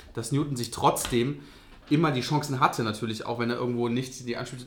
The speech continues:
dass er natürlich dann gehen konnte. Ne? Man muss ja, wie weit er sich auch gelöst hat in den letzten Jahren, immer wieder weiter von der O-Line, hatte die Zeit gehabt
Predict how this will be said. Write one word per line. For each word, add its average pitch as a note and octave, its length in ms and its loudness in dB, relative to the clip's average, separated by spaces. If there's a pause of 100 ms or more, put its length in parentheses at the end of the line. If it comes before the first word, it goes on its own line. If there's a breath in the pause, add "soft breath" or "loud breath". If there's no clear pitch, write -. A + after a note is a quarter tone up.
dass A#2 120 -4
er B2+ 80 2
natürlich A#2+ 220 -2
dann A#2+ 100 2
gehen B2+ 220 2
konnte. F#2+ 300 -4
Ne? A#2 80 -4
Man A2+ 180 -6
muss A#2+ 140 -4
ja, A#2 160 -2
wie A2 100 -2
weit B2 140 4
er B2 40 0
sich A#2+ 160 -2
auch A2+ 100 0
gelöst B2+ 420 2
hat C3+ 200 0
in C3 80 -6
den A#2+ 80 -2
letzten A#2+ 320 -2
Jahren, A#2+ 240 2
immer B2 160 0
wieder A#2+ 180 2
weiter A#2 180 -2
von A#2+ 140 -4
der A2+ 140 -2
O-Line, A#2+ 320 0 (540 loud breath)
hatte C3+ 220 -2
die A#2+ 100 -4
Zeit A#2+ 320 0
gehabt B2 440 0